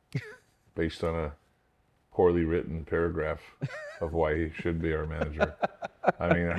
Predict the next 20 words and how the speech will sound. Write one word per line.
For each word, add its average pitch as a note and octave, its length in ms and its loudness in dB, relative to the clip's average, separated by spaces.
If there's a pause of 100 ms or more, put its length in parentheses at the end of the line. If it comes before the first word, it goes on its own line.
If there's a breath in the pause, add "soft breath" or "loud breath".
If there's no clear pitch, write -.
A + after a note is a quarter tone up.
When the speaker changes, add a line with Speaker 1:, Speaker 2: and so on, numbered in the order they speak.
Speaker 2:
wish - 240 2
I F#3+ 60 12
Speaker 1:
That's, G3 140 12
Speaker 2:
still E3+ 100 -2
Speaker 1:
that's G3 180 12
punk G#3 260 6
rock D3 240 12
for C3+ 180 6
you, A#2+ 120 6
dude. B2 220 6
Like, C3 200 4
that's C#3 240 2
real C#3+ 200 8
Speaker 2:
Yeah. C3 40 4
Speaker 1:
life. B2 380 8
<laughs> A3+ 540 8
Speaker 2:
I G2+ 120 10
wish A2+ 320 8
I A2 120 8
sh-, - 40 -4